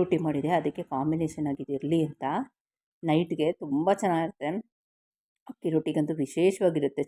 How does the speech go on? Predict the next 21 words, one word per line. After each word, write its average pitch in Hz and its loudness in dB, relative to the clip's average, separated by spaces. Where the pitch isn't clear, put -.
ಚಪಾತಿಗೂ 165 -8
ತುಂಬ 165 -6
ಚೆನ್ನಾಗಿರುತ್ತೆ. 151 -2
So - -2
ಇದಕ್ಕೆ 233 2
ಒಂದೇ 170 4
ಒಂದು 214 -2
ಕರ್ಬೇವಿನ 170 2
ಸೊಪ್ಪನ್ನ 190 -2
ಬೇಕಾದ್ರೆ 165 2
ನೀವು 190 0
ಎಣ್ಣೆ 156 2
ಅಥವಾ 147 -2
ತುಪ್ಪದಲ್ಲಿ 165 -2
ಫ್ರೈ 139 -2
ಮಾಡಿ 156 0
ಹಾಕ್ಕೊಳ್ಳಿ, 143 -4
ಅಥವಾ 185 0
ನಾನು 160 0
ಹಿಂಗೆ 165 2
ಹಾಕಿದ್ದೀನಿ, 151 -2